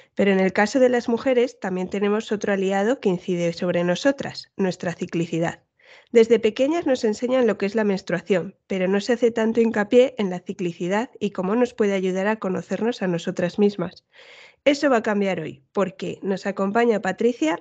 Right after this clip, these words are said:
de arroba Patricia Holistic Yoga, para hablar de ello. Muchas gracias, Patri, por estar aquí. Me encanta tenerte de nuevo, luego contaré por qué. <laughs> Y,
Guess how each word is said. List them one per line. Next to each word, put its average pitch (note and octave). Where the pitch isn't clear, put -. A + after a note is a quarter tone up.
de G#3
arroba G3
Patricia G3+
Holistic G3+
Yoga, A3
para G#3
hablar G#3
de G#3+
ello. E3+
Muchas C#4+
gracias, C4
Patri, B3
por A3
estar G#3+
aquí. G#3
Me A3+
encanta C#4
tenerte A#3+
de F#3
nuevo, F#3+
luego F3+
contaré G3
por F3
qué. C#4
<laughs> -
Y, A3+